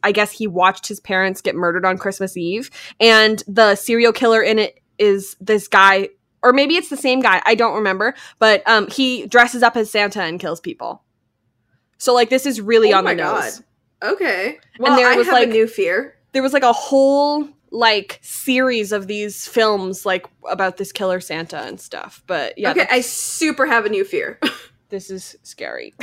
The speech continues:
Speaker 1: <laughs> Oh my goodness, that was nuts.
Speaker 2: No, okay, yeah, no.
Speaker 1: Okay. Thank you so much for listening to this episode.
Speaker 2: Our music is Terminal by Good News Tunes.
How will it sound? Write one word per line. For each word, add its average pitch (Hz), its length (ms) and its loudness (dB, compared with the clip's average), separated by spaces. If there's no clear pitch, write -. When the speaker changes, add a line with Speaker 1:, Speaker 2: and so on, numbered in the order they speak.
Speaker 1:
<laughs> - 580 -6
Oh 214 140 0
my 180 100 -6
goodness, 143 360 -8
that 165 140 -4
was 214 200 -6
nuts. - 560 -8
Speaker 2:
No, 233 260 0
okay, 165 280 -6
yeah, 113 140 -6
no. 214 80 -2
Speaker 1:
Okay. 190 280 -2
Thank 302 200 4
you 370 60 0
so 339 100 0
much 285 180 0
for 302 100 -4
listening 254 360 0
to 285 80 -4
this 294 120 -4
episode. 302 420 2
Speaker 2:
Our 285 80 -4
music 262 360 -4
is 247 160 -4
Terminal 226 360 -2
by 226 160 -4
Good 196 140 -4
News 185 180 -10
Tunes. 208 300 -6